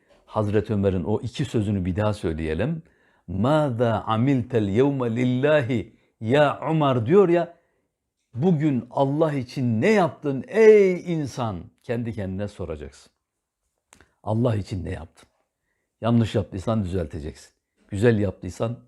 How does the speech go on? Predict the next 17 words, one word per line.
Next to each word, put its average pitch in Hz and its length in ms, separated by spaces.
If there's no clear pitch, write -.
artıracaksın. - 760
Başka? 160 580
Hasibu 127 580
enfusekum 117 640
qabla 101 320
en 101 100
tuhasabu. 85 580
Yarın 117 260
hesaba 104 380
çekilmeden 95 640
evvel 98 400
burada 92 500
kendinizi 101 720
hesaba 87 400
çekin. - 320
Kar 110 160
zarar 101 440